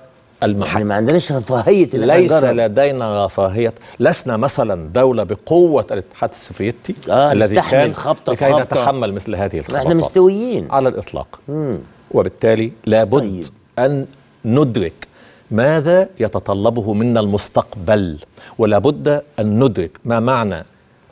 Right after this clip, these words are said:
Speaker 1: أننا الآن في العقد الثاني من القرن الحادي والعشرين. لا يمكن على الإطلاق أن نعتمد أساليب نستوردها من الستينيات من القرن الماضي وثبت فشلها خلاص.
Speaker 2: هل هذه الأساليب الموجودة حاليا دي هي اللي عاملة الخشونة في الحياة؟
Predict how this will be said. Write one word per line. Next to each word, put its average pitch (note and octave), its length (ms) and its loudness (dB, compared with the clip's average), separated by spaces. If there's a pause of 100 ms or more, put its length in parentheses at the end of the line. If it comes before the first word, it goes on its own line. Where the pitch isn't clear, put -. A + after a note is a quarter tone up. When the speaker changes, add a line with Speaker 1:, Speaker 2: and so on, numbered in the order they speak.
Speaker 1:
أننا G2+ 300 0
الآن C#3+ 560 0 (120)
في - 160 -4
العقد F#2 1120 -4
الثاني C3+ 720 0
من G2+ 100 -2
القرن A2 360 -2
الحادي G2 340 -4
والعشرين. D2+ 460 -6 (420)
لا C#3+ 280 4
يمكن C3 560 0 (320)
على F#2+ 160 0
الإطلاق - 540 -6
أن A#2+ 80 0
نعتمد G2+ 640 0
أساليب B2 540 0 (1600)
نستوردها C3+ 720 2
من D3+ 320 -2
الستينيات C3 680 -4
من A2 60 -2
القرن A#2+ 260 0
الماضي A#2 440 0
وثبت A2+ 460 -2
فشلها A2 400 -6
خلاص. - 480 -4
Speaker 2:
هل F#3+ 200 -2
هذه C3 240 0
الأساليب G2 500 -2
الموجودة E2+ 460 -2
حاليا D2 340 -2
دي C#2+ 240 0
هي C3+ 40 4
اللي A#2 120 2
عاملة A#2 200 -2
الخشونة F2+ 640 -2
في - 100 -14
الحياة؟ D#2 460 -2